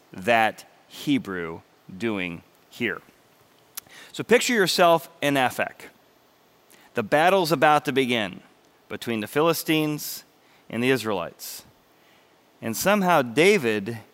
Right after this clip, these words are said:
is in the chain of command toward the back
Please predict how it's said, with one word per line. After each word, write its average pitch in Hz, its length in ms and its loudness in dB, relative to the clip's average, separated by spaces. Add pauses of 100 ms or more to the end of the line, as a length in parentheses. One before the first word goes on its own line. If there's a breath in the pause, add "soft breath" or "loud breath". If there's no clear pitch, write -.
(460)
is 113 320 -4
in 160 640 -2
the 127 140 -4
chain 151 360 -4
of 139 160 -4
command 120 640 -2
toward 139 340 0
the 117 80 -2
back 120 540 -2